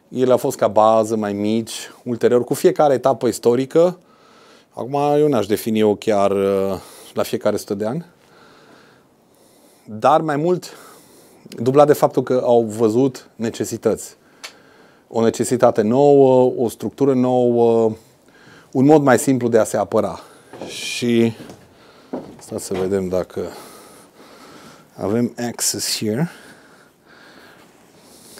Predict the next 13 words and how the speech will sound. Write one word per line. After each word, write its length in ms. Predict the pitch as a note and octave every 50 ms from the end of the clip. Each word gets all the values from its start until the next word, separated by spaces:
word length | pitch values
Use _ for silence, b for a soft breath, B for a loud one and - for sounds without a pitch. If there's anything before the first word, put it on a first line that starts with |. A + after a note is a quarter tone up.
| B B B B B B B B B B B B B B B B B B B B B B B B -
Aici 160 | C3 - -
vedeți 360 | A2+ G#2+ A2+ A2+ A#2+ - -
un 60 | A#2 G2+
pic 160 | - B2 A2
de 100 | G#2 G#2+
evoluție. 720 | G2+ G2 G2+ G2+ G2 G2 F2+ - - - A2 A2+ C#3+ D#3+ B B B B B B B B B B B B B B B B B B B B B B B B B B B B B - B B B B B B B B B B B B B B B B B B B B B B B _ B B B B B B B B B B B B B B B B B B B B B B B B B - - -
Da? 280 | A2+ G#2 F#2+ G#2 A#2 C3+ B B B B B B B B B B B B B B B B B B B B B B B B B B B B B B B B B B B B B B B B B B B B B B B B B B B B B B B B
La 180 | B A#2 B2 B2
ce 260 | - - C3+ B2+ B2
vă 120 | A2+ B2
spuneam, 440 | A#2+ - - - C3+ C3 A#2 A2 G#2 F#2+
zid 200 | A2 C3+ D#3 -
simplu, 500 | - D#3+ E3 E3 - - G#3 B3+ C#4